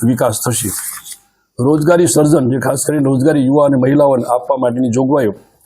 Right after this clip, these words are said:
યુવાનો માટે રોજગાર સર્જનના નવા દ્વાર ખોલવાની અનોખી યોજના પણ વિશે આમાં જોગવાઈઓ છે.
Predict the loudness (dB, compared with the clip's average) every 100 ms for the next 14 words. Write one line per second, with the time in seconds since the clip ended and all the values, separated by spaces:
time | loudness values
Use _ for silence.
0 | _ _ -2 2 4 2 2 2 2 2
1 | 2 0 0 -2 2 2 2 0 -6 _
2 | _ _ -8 -2 2 2 2 0 0 -2
3 | 2 2 2 -2 -6 -2 -2 -2 0 0
4 | 2 2 0 0 0 -2 -2 -2 -4 -4
5 | -6 -6 -2 2 2 2 2 -2